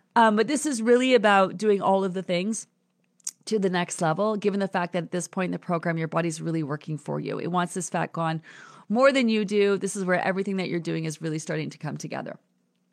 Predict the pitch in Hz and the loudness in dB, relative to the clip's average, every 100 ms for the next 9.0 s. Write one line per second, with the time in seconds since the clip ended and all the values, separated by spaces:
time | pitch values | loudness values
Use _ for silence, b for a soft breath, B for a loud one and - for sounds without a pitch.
0 | _ _ - - 202 226 262 262 - 359 | _ _ -20 -12 -6 -2 -2 -4 -6 -6
1 | 285 220 277 339 277 240 214 208 208 233 | -4 -6 -8 -8 -6 -8 -8 -8 -8 -8
2 | 214 202 214 185 233 233 233 226 226 220 | -8 -8 -10 -6 -6 -2 -2 -2 -2 0
3 | 214 254 254 302 330 262 240 - 226 - | 0 2 4 2 0 0 -2 -2 -4 -2
4 | 202 - 196 214 262 B B B B B | -4 -2 -2 -2 -4 B B B B B
5 | - 220 202 190 185 196 202 226 247 233 | 4 6 6 4 4 2 0 2 2 2
6 | 196 185 196 196 214 196 190 185 185 185 | 0 0 0 -2 -2 -2 -2 -2 -4 -6
7 | 180 - 208 202 - 185 196 226 190 196 | -8 -8 -6 -4 -4 -4 -4 -4 -6 -4
8 | 180 180 196 208 196 185 - 180 190 | -4 -4 -4 -2 -4 -4 -6 -4 -4